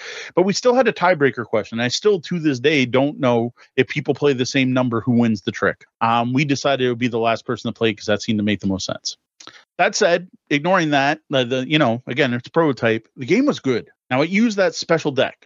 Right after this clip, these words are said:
So you're just playing a trick-taking game where the highest number takes the trick. That's all that matters. There's no trump. But once everyone's thirteen card hand is empty,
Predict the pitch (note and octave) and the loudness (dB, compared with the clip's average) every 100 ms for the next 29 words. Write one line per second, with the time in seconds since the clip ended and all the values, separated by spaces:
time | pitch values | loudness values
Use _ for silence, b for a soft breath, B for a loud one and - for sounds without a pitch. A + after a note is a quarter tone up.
0 | _ - C#3 B2+ B2+ B2+ B2 - C#3 G3 | _ -4 0 2 2 2 -2 -2 -2 0
1 | G#3+ G3+ E3+ E3 D3+ C#3+ - E3+ D#3+ D#3 | 0 0 0 0 0 -2 -2 0 0 0
2 | C#3 C3+ B2+ A#2+ G#2 D#3+ G3 F3 E3 D3+ | 2 2 2 0 0 0 0 0 -2 -2
3 | C3+ B2+ - A#2+ F2+ - A2 D#3 E3+ C3 | -2 -4 -8 -8 -8 -6 -2 0 2 2
4 | G2+ - G#2 C3 D#3 C3+ G#2 - _ - | 0 -6 -4 0 0 0 -2 -6 _ -4
5 | D3 F3 C#4 A3 - - D#3+ F3+ A3 G3+ | 0 2 0 0 -6 -6 -4 0 0 0
6 | F#3 E3 - F3 G3+ - F3 D#3+ D3+ D3 | 0 -2 -2 -2 -2 -4 -4 -2 0 -2
7 | B2 B3 C#4+ A#3 B2+ A#2 G#2+ G2 A2 A#2 | 0 2 2 2 0 0 -2 -2 -4 -6